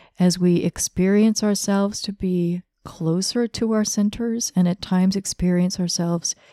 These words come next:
to be distant from our centers, but we are still moving towards our own wisdom and our own experience of our own center and our true self.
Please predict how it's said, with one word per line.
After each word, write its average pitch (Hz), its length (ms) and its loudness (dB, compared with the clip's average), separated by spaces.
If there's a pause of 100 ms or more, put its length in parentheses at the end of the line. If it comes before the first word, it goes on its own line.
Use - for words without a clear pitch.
(160)
to 180 120 -2
be 165 260 0
distant 208 540 -2 (140)
from 190 220 0
our 185 120 2
centers, 208 680 -4 (640)
but 190 160 0
we 180 240 4
are 170 120 4
still 165 840 -2 (560)
moving 156 680 2 (340)
towards 151 640 -2
our 165 240 -2
own 165 440 2 (480)
wisdom 165 640 2 (760)
and 175 120 4
our 165 120 6
own 165 120 6
experience 160 640 0
of 160 80 0
our 151 140 0
own 147 140 0
center 156 480 -2
and 147 180 -2
our 147 100 -2
true - 260 -6
self. 147 420 -4